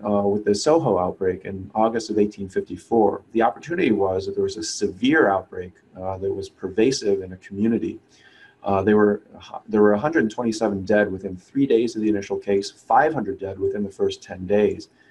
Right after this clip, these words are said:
and about thirteen percent of all the people who, uh, contracted the disease actually died. And you can see here in the diagram on the right, uh, from the outbreak, they basically were looking at all types of temperature, humidity,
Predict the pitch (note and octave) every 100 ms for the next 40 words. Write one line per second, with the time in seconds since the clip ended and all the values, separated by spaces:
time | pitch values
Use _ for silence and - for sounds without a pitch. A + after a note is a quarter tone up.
0 | _ - A#2 G#2+ - - F3 D3 C3+ G#2+
1 | G#2 G2 F#2 - C3 A#2 A2 F#2+ F#2 -
2 | _ - F#2 - _ - D3+ D#3+ D#3+ G2
3 | - - F2 F2+ F2+ F2+ F#2 - F#2 G2
4 | G#2 F#2+ - G#2 G2 G2+ G2 B2 A#2 B2
5 | A#2+ G2+ G2 G2 G2 G2 F#2+ F2+ F2 G2+
6 | A2+ F#2+ - _ _ _ _ _ _ -
7 | F#2+ F#2 - C3+ C3+ G#2+ A2+ - F#2 F2
8 | F#2+ F#2+ G2+ - - G2+ G2 F#2 F#2 F2+
9 | F2 - _ _ B2 C3+ G#2+ G2+ G#2+ A#2
10 | B2+ - A#2 - G2+ G2 F#2 - _ -
11 | C3+ C3 B2+ - A#2 A2 A2 F#2+ A2+ A2+
12 | A2+ A2 A2 A2